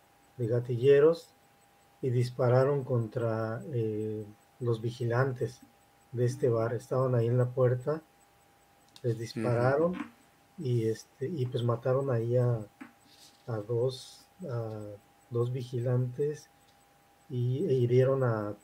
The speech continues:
Speaker 1: a tres jóvenes, tres, este, jóvenes que estaban, eh, conviviendo en ese bar. Eh, pues, alguno de los impactos ahí de las balas, pues, perforaron los cristales de,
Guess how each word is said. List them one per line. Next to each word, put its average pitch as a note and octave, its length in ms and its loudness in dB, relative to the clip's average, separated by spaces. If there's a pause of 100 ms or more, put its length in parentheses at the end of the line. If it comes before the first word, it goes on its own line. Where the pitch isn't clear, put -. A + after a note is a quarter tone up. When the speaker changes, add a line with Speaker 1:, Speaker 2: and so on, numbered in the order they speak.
(280)
Speaker 1:
a A2+ 420 -6
tres B2 240 0
jóvenes, A#2+ 520 2
tres, B2+ 320 0
este, G#2+ 800 -4
jóvenes B2 360 4
que A#2+ 100 -10
estaban, A#2 520 -4 (840)
eh, G2+ 320 -10 (300)
conviviendo B2 600 2
en A2+ 120 2
ese A2+ 220 -2
bar. G#2+ 280 -4 (1200)
Eh, A2 360 -4
pues, B2 160 -8
alguno C3 380 4
de C3 60 6
los A#2 220 2
impactos B2 680 -2
ahí A#2+ 180 0
de A#2 160 -2
las A2 180 -4
balas, D3 360 4
pues, - 180 -4
perforaron A#2+ 800 0
los A2 200 -8
cristales A#2+ 600 -2
de, A2+ 220 -6